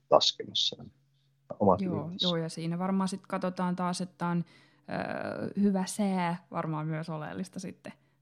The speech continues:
Speaker 2: tässä laskennassa, vai?
Speaker 1: Se on totta. Joo, se on, monesti saattaa olla, olla ihan lämpimiä hellepäiviäkin, niin silloin, silloin on, on sanottu, että ei mennä tietenkään siihen pahimpaan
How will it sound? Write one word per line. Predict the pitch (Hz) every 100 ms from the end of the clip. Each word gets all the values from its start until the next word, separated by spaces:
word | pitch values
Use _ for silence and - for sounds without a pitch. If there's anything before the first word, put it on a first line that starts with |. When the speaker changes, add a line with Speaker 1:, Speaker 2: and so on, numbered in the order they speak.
| _ -
Speaker 2:
tässä | - -
laskennassa, | 62 - - - - - - _ - 87
vai? | 85
Speaker 1:
Se | - 135
on | 143 123
totta. | 123 110 - 98 -
Joo, | 113 107
se | 104 113
on, | 117
monesti | 120 120 113 110
saattaa | - 110 - 110 104
olla, | 107 107
olla | 123 110 107
ihan | 117 110 107 117
lämpimiä | 113 107 101 101 98
hellepäiviäkin, | 110 107 98 - 107 104 95 95 87 92 87
niin | 90
silloin, | 98 90 87 -
silloin | 101 92 90 85
on, | 92 87
on | 101 95 - -
sanottu, | 104 101 98 -
että | - 95
ei | 101 95
mennä | 101 95
tietenkään | - 101 90 87 95
siihen | - 95 92
pahimpaan | 92 98 87 90